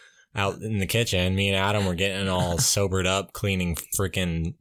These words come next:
Speaker 2: puke out of every crevice of my bathroom.
Speaker 1: What? Hey, what day was it that we walked to Burger King? <laughs>
Speaker 2: Jack in the Box.
Speaker 1: Oh, Jack.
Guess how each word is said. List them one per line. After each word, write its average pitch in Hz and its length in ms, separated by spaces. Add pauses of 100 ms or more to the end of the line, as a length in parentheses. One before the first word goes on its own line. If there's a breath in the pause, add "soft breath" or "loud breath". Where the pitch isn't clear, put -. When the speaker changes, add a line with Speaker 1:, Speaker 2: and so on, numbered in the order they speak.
(160)
Speaker 2:
puke - 340
out 87 160
of 87 140
every 87 240
crevice 85 500
of 85 80
my 80 140
bathroom. 82 640
Speaker 1:
What? 151 420
Hey, 147 220
what 113 240
day 220 160
was 180 260
it 143 220
that 127 100
we 117 160
walked 113 440
to 101 300 (100)
Burger 104 320
King? - 420 (400)
<laughs> - 440
Speaker 2:
Jack 92 260
in 80 80
the 71 40
Box. - 460 (260)
Speaker 1:
Oh, 131 120
Jack. 131 240